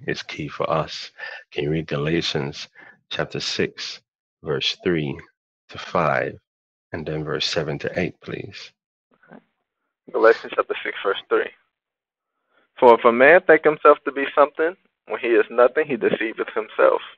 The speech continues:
Speaker 1: Amen. That's why we don't make our, we dare not to make ourselves of the number, to act as if we're the hundred and forty-four thousand or we're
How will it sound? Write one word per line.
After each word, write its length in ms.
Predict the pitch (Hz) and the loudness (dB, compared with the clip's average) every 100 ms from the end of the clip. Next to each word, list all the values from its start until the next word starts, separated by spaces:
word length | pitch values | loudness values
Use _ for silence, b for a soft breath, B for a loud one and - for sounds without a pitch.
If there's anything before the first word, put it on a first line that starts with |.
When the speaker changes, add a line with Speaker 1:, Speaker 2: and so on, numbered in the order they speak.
| _ _ _ _ _ _ _ _ _ _ _ _ 76 | _ _ _ _ _ _ _ _ _ _ _ _ -10
Speaker 1:
Amen. 340 | 78 82 71 | -4 -2 -2
That's 260 | 78 80 - | -4 -4 -4
why 140 | 85 | -6
we 160 | 78 80 | -4 -4
don't 240 | 80 76 | -2 -2
make 300 | 78 76 - | -4 -4 -4
our, 120 | 76 - | -6 -6
we 120 | 82 | -8
dare 240 | 73 80 | -4 -2
not 200 | 78 78 | -2 -4
to 100 | - | -6
make 300 | 80 80 - | -4 -4 -4
ourselves 440 | 78 - 85 78 76 | -6 -6 -6 -6 -6
of 140 | 71 | -6
the 80 | 73 | -6
number, 420 | 76 78 76 73 | -4 -4 -4 -8
to 160 | - 80 | -8 -8
act 220 | 78 - | -8 -8
as 160 | 76 | -8
if 260 | 76 76 - | -8 -10 -12
we're 320 | - 76 78 71 | -10 -6 -6 -6
the 100 | 80 | -8
hundred 380 | 80 76 82 | -6 -6 -6
and 120 | 73 73 | -8 -8
forty-four 540 | - 78 71 - 76 - | -8 -10 -8 -8 -8 -6
thousand 480 | 78 76 73 78 71 | -6 -4 -8 -8 -8
or 160 | 71 | -8
we're 400 | 76 78 73 71 | -8 -6 -6 -8